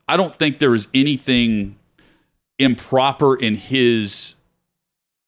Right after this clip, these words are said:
his motives,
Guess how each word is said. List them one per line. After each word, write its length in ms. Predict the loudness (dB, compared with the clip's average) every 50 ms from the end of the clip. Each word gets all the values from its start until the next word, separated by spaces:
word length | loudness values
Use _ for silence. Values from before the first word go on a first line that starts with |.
| _ _ _ _ _ _ _ _ _ _ _ _ _ _
his 640 | _ -6 -2 0 0 0 0 -2 -4 -8 -10 -10 -4
motives, 840 | -2 0 2 2 2 2 2 -2 -6 -8 -10 -12 -12 -12 -12 -14